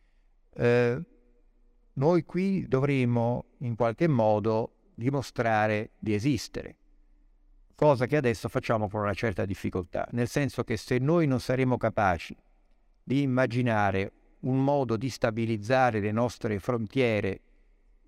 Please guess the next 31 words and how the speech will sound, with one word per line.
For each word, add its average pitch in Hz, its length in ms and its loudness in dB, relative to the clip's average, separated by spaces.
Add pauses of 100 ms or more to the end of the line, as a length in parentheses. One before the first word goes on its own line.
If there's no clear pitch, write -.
in 120 160 -4
particolare 123 640 2
verso 113 500 -2
il 107 160 -4
sud, 104 440 -2
quindi 110 200 -2
verso 110 280 -2
il 110 60 -4
Nord 110 260 -2
Africa, 104 460 0
ma 123 200 0
anche 131 280 -2
verso 127 380 0
est, - 420 0
quindi 107 280 -2
verso 110 320 -2
lo 110 80 -2
spazio 110 680 -4 (200)
adriatico-balcanico, 113 1500 0 (380)
beh, 123 140 0
saremo 120 400 0
messi 120 360 -2
molto 110 360 -4
male, 90 400 -2
saremo 104 340 -4
sempre 123 400 -2
più 131 160 0
esposti 117 720 -4 (460)
a 117 140 -2
influenze, 131 640 0
pressioni 123 720 -2